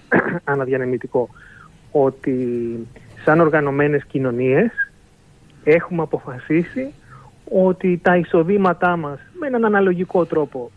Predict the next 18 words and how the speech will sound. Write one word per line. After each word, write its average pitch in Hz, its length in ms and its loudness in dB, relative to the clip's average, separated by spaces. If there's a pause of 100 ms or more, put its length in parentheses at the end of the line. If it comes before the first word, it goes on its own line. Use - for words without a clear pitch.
θα 220 100 -4
φορολογούνται, 190 720 -2
ώστε - 320 -2
να 214 80 0
υπάρχει 220 280 0
αξιοπρέπεια 202 480 -2
για 190 140 2
όλους. 135 380 0 (1500)
Θα, 139 300 0 (160)
θα 131 160 2
δει 139 180 2
κανείς, 190 680 -2 (720)
και 139 120 -4
τώρα 156 120 4
δεν 175 80 4
θέλω 185 120 2
να 185 60 4
γενικεύσω, 151 800 -2